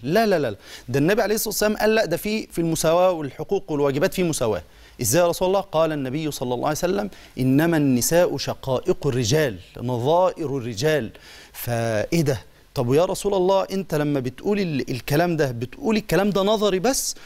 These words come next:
ولا أنت يا رسول الله طبقت الكلام ده عملي؟ لا، ده سيدنا النبي طبق الكلام ده عملي عليه الصلاة والسلام.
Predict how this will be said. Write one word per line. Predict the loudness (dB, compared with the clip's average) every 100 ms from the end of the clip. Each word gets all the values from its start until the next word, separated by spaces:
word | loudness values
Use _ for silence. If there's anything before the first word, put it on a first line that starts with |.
| -8
ولا | -2 2 4 4
أنت | 2 0
يا | 2 2
رسول | 2 0 0
الله | 2 0
طبقت | -2 -2 -2 -2
الكلام | -4 -2 0
ده | 0
عملي؟ | 0 0
لا، | 0 0
ده |
سيدنا | 0 -2 -2
النبي | -2 -2
طبق | -2 -2 -4
الكلام | 0 0 2
ده | 0
عملي | 0 -2 -6 -2
عليه | -2
الصلاة | -2 -2 -2
والسلام. | -2 -2 -2